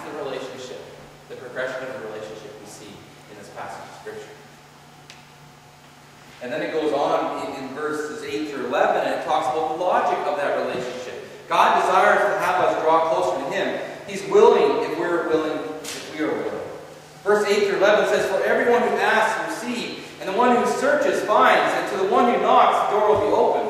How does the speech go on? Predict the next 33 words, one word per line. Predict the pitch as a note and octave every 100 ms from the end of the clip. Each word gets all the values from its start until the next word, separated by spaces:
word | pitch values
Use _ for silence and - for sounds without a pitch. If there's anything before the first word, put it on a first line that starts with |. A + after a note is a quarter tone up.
| - - - -
What | G3+ B3+ F3
man | G#3 - -
among | D3+ - -
you | D3+ D3+ D3+ - - - - - - - - -
is, | D#3 D3+ -
if | E3+
his | F3 -
son | F#3+ F#3+
asks | G3 F3 E3+ -
for | - -
bread, | - G#3+ - - - D#3+
will | D#3
give | F#3 -
him |
a | -
stone, | - G3+ A3 F3+ - F#3
or | G3 G3 G3
asks | - - -
for | F3 D#3 -
a |
fish, | A#3+ A#3+ - - -
and | - D3
will | E3+
give | E3+
him | E3 - - - -
a | -
snake? | E3+ F3+ F3 - - - - - - -
If | E3 - A#3+
you | B3+
then, | A3 G#3+ G#3+ G#3
be, | G3+ - -
who | G3+
are | G3 -